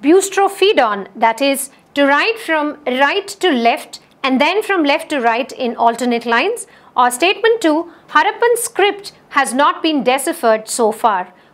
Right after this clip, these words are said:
Which of the statements given above is or are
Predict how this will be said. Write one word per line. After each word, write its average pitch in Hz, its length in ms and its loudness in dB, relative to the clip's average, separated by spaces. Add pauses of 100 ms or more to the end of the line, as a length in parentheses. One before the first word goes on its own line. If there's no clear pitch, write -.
(120)
Which - 420 0
of 339 160 0
the 381 80 0
statements 330 480 -4
given 294 260 -2
above 262 440 0 (100)
is 311 320 0 (100)
or 233 80 2 (200)
are 220 100 0